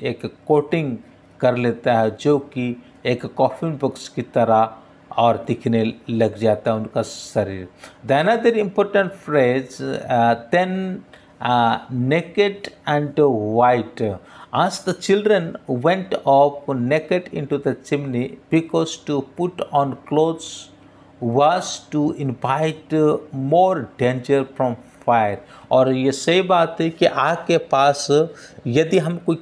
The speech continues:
कपड़ा पहन के खड़े हो जाएंगे तो ये हमारे लिए एक सामान्य से बात नहीं है,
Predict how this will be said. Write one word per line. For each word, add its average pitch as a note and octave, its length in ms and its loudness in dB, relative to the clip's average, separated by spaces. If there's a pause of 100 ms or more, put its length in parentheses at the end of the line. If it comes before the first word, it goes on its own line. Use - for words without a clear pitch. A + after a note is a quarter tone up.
कपड़ा E3+ 320 0
पहन F#3 340 -2
के F3+ 100 -2
खड़े C#3 300 -4
हो F3 260 -2
जाएंगे A#2+ 520 -2 (440)
तो C3 60 2
ये C3+ 280 4 (140)
हमारे B2 340 2
लिए A#2 440 0 (520)
एक B2 260 -2
सामान्य D3+ 600 0
से E3 180 -2
बात B2+ 420 2
नहीं B2+ 280 -4
है, C3 80 0